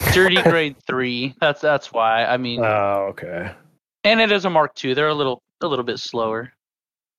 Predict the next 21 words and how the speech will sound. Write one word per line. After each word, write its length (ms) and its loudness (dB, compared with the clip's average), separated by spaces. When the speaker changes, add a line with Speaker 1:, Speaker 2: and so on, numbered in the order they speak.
Speaker 2:
Yeah, 160 4
but 120 0
just 220 0
getting 220 2
to 60 -2
grade 300 0
five 460 0
pushes 300 -6
that 120 0
to 60 -8
five 320 -4
fifteen. 640 -8
So 120 4
the 80 2
Speaker 1:
Yeah. 40 -10
Speaker 2:
drag's 460 0
five 360 0
thirty-six. 720 -4
He 100 -4
can 140 -6
get 160 0